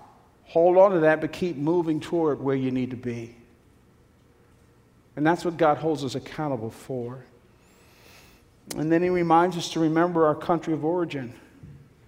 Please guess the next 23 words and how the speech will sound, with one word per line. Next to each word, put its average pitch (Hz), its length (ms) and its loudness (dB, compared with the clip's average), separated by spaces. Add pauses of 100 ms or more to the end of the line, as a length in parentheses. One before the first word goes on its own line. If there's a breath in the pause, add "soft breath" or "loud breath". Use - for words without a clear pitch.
(540 soft breath)
I 135 140 -6
love 160 280 2
this. 147 300 2
Drop 156 280 0
your 156 120 4
eye 151 80 4
down 147 320 2
to 135 60 0
verse, 147 360 0
what 151 140 0
is 123 100 -2
that, 127 180 2
twenty 160 300 0
and 135 120 -2
twenty-one. 147 640 0 (1700 loud breath)
He 151 80 -6
says, 156 260 4
"But 151 120 4
our 143 100 6
citizenship 160 580 0
is 139 120 -4
in 135 80 -2
heaven, 135 520 0